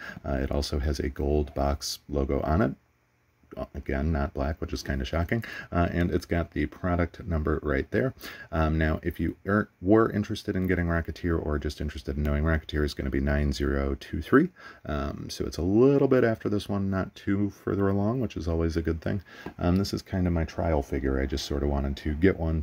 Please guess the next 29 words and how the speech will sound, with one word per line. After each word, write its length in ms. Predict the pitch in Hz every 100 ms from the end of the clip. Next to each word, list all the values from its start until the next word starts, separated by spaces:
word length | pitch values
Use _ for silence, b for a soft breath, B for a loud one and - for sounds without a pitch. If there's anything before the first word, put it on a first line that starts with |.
| -
to 120 | -
see 240 | - - 151
what 120 | 127
the 60 | 92
company 320 | 90 82 82
was 180 | 76 73
all 140 | 73
about. 300 | 69 73 80 - B B -
Um, 320 | 69 65 69 -
and 400 | 67 67 67 -
it, 160 | 90 98 -
it 220 | 123 147
looked 340 | 160 - -
like 200 | 147 139
a 40 | 147
winner 240 | 147 85
for 120 | -
the 60 | 69
most 220 | - -
part. 180 | - - - _ -
Uh, 160 | 82 82
now, 140 | 85
this 180 | 98 -
is 260 | 156 135 -
the 100 | 110
two 160 | 117
point 300 | 104 101 92
oh 120 | 92 95
version. 400 | 107 117 147